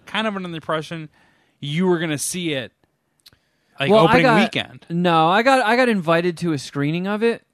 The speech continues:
Speaker 2: and couldn't
Speaker 1: Okay.
Speaker 2: go 'cause I had something going on. But I
Speaker 1: Fucking big time over
Speaker 2: afterwards,
Speaker 1: here.
Speaker 2: I heard it was good, and then
Speaker 1: Well,
Speaker 2: a
Speaker 1: you heard
Speaker 2: member
Speaker 1: wrong.
Speaker 2: of Pooh Team Six went and saw it and reported back by saying it wasn't all that great.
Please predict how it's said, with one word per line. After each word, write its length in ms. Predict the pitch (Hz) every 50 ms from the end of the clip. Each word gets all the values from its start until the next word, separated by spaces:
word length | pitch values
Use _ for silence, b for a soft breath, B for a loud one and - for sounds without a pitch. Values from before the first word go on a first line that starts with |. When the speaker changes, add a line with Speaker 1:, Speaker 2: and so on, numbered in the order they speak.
| _ -
Speaker 2:
and 220 | 151 147 147 147 -
couldn't 260 | - 165 160 147 135
Speaker 1:
Okay. 40 | 127
Speaker 2:
go 240 | 135 127 135 151 160
'cause 120 | - 151 143
I 20 |
had 100 | 131 131
something 220 | - 151 143 135 131
going 240 | 131 131 127 123 117
on. 360 | 117 120 131 143 156 170 160 b b b b b b b b b b _
But 100 | - 180
I 260 | 170 165 160 156 143 135 _ _ _
Speaker 1:
Fucking 160 | - 139 131 127
big 0 |
time 40 | 143
over 100 | 185 220
Speaker 2:
afterwards, 540 | 233 156 - - 165 156 147 151 175 - 117
Speaker 1:
here. 180 | 123 127 123 b b b b b _
Speaker 2:
I 120 | - 151 156
heard 280 | 143 123 151 156 165 180
it 80 | 214
was 160 | 220 233 226 190
good, 400 | 160 160 147 151 190 208 208 - - _ _ _ _ _ _ _ _ _ _ _ _ _ _ _
and 200 | - 160 165 165
then 800 | 170 165 160 160 160 160 160 156 156 156 156 156 156 156 156 156
Speaker 1:
Well, 80 | - 151
Speaker 2:
a 40 | 151
Speaker 1:
you 60 | 160
heard 80 | 170 175
Speaker 2:
member 160 | 160 160 185 180
Speaker 1:
wrong. 300 | 180 123 110 98 101 - _
Speaker 2:
of 220 | 151 147 - _
Pooh 220 | - - 180 185 185
Team 320 | - - 190 185 180 175
Six 420 | - - - 214 247 254 - -
went 160 | 170 160 147 117
and 80 | 131 131
saw 340 | - - 135 117 110 113 131
it 100 | - - _ _ _ _ _ _ _ _ _ _ _ _
and 580 | 151 147 139 139 139 135 135 131 131 131 127 - 143
reported 460 | 139 143 131 - 160 156 147 143 139
back 260 | 147 143 139 139 -
by 140 | - 135 131
saying 560 | 123 - - 139 131 127 127 127 127 127 123
it 220 | - 135 135 127 -
wasn't 380 | 127 123 127 127 120 127 123 -
all 140 | 113 117 113
that 240 | 117 110 110 -
great. 400 | - 143 135 135 123 110 107 -